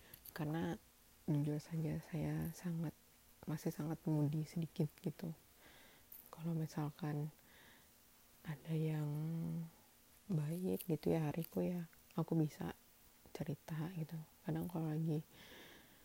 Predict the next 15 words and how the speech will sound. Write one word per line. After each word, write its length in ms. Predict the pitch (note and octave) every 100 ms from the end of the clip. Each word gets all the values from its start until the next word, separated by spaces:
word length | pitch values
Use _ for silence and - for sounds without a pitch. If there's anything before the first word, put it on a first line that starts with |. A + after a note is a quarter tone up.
| - -
hari 240 | E3+ E3 D#3+
kurang 320 | - D#3+ D#3+
baik 480 | E3 F3 F#3 F#3+ G3
gitu, 240 | - - E3 E3+ D#3+ - - - - - - - - - - - - - - - -
mau 160 | E3 D3+
ngapain 380 | D#3+ - E3 E3
juga 160 | F3
malas 320 | E3+ F#3 A3+ -
banget 560 | B3 B3+ C#4+ D4+ D#4 D4
gitu, 160 | G#3 -
tapi 240 | F#3+ -
mesti 240 | F3+ F3
dilawan 540 | E3+ D#3 D3 D#3 E3 D#3+ -
sih 80 | D3
emang 160 | D#3+